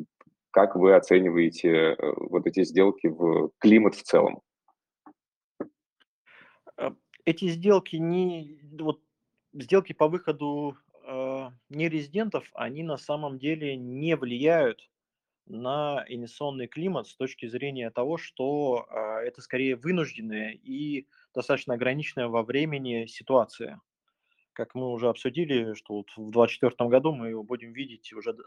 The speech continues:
Speaker 2: остаточные, э, сделки в данном направлении. А с точки зрения в целом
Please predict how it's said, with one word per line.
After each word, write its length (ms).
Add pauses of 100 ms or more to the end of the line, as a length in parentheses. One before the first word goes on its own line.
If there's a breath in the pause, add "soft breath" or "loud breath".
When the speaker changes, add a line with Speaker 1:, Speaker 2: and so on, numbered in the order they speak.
Speaker 2:
остаточные, 760 (800)
э, 380
сделки 600 (160)
в 380 (300)
данном 460 (1080)
направлении. 760 (480 soft breath)
А 360
с 120
точки 420
зрения 760 (380)
в 80
целом 580